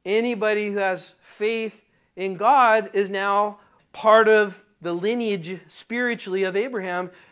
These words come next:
because Abraham believed God and it was counted to him as righteousness. So in a way, we're all kind of spiritual Jews, with Abraham being our spiritual father because of our connection by faith, not because of the law or not because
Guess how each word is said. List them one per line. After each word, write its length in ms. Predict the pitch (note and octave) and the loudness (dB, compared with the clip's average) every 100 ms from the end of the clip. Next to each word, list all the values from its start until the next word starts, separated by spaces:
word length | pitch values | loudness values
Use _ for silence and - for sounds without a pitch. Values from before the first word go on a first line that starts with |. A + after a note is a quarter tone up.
| _ | _
because 380 | - F#3+ G3+ F3 | -10 -4 -2 0
Abraham 500 | G3 B3+ A3 G#3 G3 | -2 -2 -4 -6 -8
believed 480 | E3+ E3+ F#3+ B3+ C4+ | -8 -10 -10 -12 -10
God 220 | E3+ E3+ | -6 -4
and 80 | E3 | -4
it 60 | D#3+ | -8
was 120 | D#3 | -14
counted 340 | - E3 D#3+ | -16 -14 -14
to 120 | D#3+ D3 | -14 -16
him 160 | C#3+ | -14
as 160 | C#3 - | -16 -18
righteousness. 880 | B3 A#3+ - - _ _ - - _ _ _ _ _ _ | -20 -20 -20 -20 _ _ -20 -20 _ _ _ _ _ _
So 200 | - A#3+ | -6 -2
in 40 | G#3+ | -2
a 60 | |
way, 300 | E3+ A3+ E4 | -2 -4 -6
we're 160 | C#4 G3 | -4 -2
all 180 | G3 G3 | -2 -2
kind 260 | - G#3 | -8 -8
of 80 | F3+ E3 | -8 -12
spiritual 760 | - A3+ C4+ C#4+ G3+ G#3 D#3 | -16 -14 -12 -12 -12 -12 -12
Jews, 800 | B2 C3 B2+ B2+ C3+ G3+ - - _ _ _ _ _ _ | -12 -14 -12 -12 -14 -18 -20 -20 _ _ _ _ _ _
with 220 | F3 F#3 | -8 -6
Abraham 460 | F#3+ G3+ G#3 G#3 G3 | -4 -2 -2 -6 -8
being 160 | F#3+ E3+ | -6 -8
our 100 | D#3+ | -8
spiritual 720 | - A3 A#3+ B3 A#3 G#3+ F#3+ | -12 -10 -6 -6 -6 -6 -6
father 800 | - C#3+ A#2 A#2 A#2+ D3+ A3+ A#3 _ _ _ _ _ - | -6 -8 -6 -8 -12 -12 -14 -18 _ _ _ _ _ -10
because 680 | F#3+ F#3+ - F#3+ F#3+ F3+ | -8 -8 -6 0 0 0
of 80 | F#3 | -2
our 160 | E3+ F3 | -2 -2
connection 760 | - G3 E3 F3+ F#3+ - F#3+ | -6 -10 -6 -4 -6 -6 -8
by 140 | D#3+ D#3 | -4 -6
faith, 380 | D3+ G#3 E3+ E3 | -4 -6 -6 -6
not 260 | F#3+ F3+ | -4 -4
because 380 | F3 F#3 E3+ D#3 | -8 -8 -8 -8
of 80 | D3 | -12
the 40 | |
law 400 | D#3 D#3 D#3 D#3 | -10 -4 -2 -2
or 200 | D3 C#3+ | -2 -8
not 240 | D3 D3 C#3+ | -8 -10 -12
because 480 | D3+ D#3+ C#3 C3+ | -16 -12 -10 -10